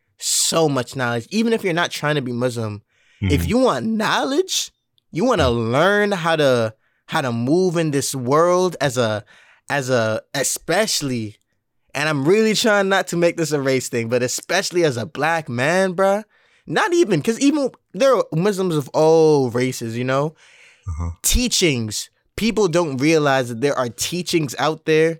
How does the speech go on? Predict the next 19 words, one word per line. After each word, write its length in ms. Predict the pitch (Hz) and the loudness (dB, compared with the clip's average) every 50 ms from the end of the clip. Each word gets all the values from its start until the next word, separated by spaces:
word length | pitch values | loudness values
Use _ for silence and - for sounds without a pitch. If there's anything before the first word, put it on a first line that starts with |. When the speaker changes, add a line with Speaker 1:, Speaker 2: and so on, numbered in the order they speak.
| _ _ | _ _
Speaker 1:
and 160 | 135 151 139 | -2 0 2
there 120 | 131 131 120 | 4 2 2
are 80 | 117 | 2
laws 560 | 110 110 113 123 131 139 139 135 135 135 - - | 0 0 0 2 2 2 2 2 0 -2 -4 -6
to 100 | - 123 | -6 -4
the 120 | 107 117 | -4 -4
world. 600 | 107 107 113 117 120 110 - - - - - _ _ _ _ _ _ _ _ | -2 -2 -2 -2 -2 -4 -6 -10 -16 -20 -20 _ _ _ _ _ _ _ _
You 80 | - 127 | -8 -4
know 100 | 131 131 | 0 0
what 100 | 131 135 | 2 2
I 40 | 135 | 2
Speaker 2:
Mm-hmm. 80 | 135 | 2
Speaker 1:
mean? 340 | 135 139 139 143 147 156 156 _ - _ _ _ _ _ _ _ _ _ _ _ _ _ _ _ _ _ | 0 0 0 -2 -4 -8 -10 _ -20 _ _ _ _ _ _ _ _ _ _ _ _ _ _ _ _ _
I 240 | 147 165 196 208 202 | 0 2 2 2 0
personally 500 | - - 202 190 196 - - 185 175 170 | 0 0 2 2 2 2 0 -2 -2 -2
believe 440 | 143 156 147 143 147 151 147 131 | 0 0 0 0 0 -2 -2 -2
there 140 | 120 135 123 | 0 0 2
are 160 | 123 120 117 | 2 2 2
laws 580 | 113 113 117 123 127 135 139 139 139 135 123 - | 0 0 0 2 2 2 2 0 -2 -2 -6 -10